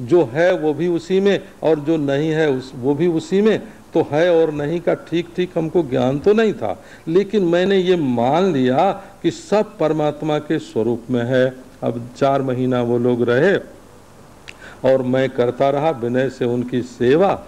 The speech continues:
जब जाने लगे तब हमारा सील स्वभाव देख करके, अ, उन्होंने, अ, हमको, अ, उपदेश कर दिया और उपदेश कर दिया, अ,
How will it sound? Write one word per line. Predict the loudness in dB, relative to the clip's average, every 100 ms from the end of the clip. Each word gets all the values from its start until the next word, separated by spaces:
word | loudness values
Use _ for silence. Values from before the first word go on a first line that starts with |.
| -20 -14 -6
जब | 0 -2 0
जाने | -2 0 2 2
लगे | 2 -2 -2 -2
तब | -4 -10 -2 0 0
हमारा | 0 2 2
सील | 0 -4 -4 -4
स्वभाव | -2 -2 0 2 0
देख | 0 0 0 -2
करके, | -2 0 0
अ, | 0 -6 -20 -8 -2
उन्होंने, | -2 0 -2 0 0 2 0
अ, | -4 -16 -20 -20 -20 -20 -20 -20 -20 -20 -20 -20 -20 -10 -2
हमको, | 0 0 0 -2 2 4 4
अ, | 0 -6 -4 -2 -2
उपदेश | -4 -2 -2 -2 -4
कर | -4
दिया | -2 0 2 2 -2 -12 -6 2
और | 2 2
उपदेश | -2 0 0 0 0
कर | 0
दिया, | 2 2 2
अ, | 0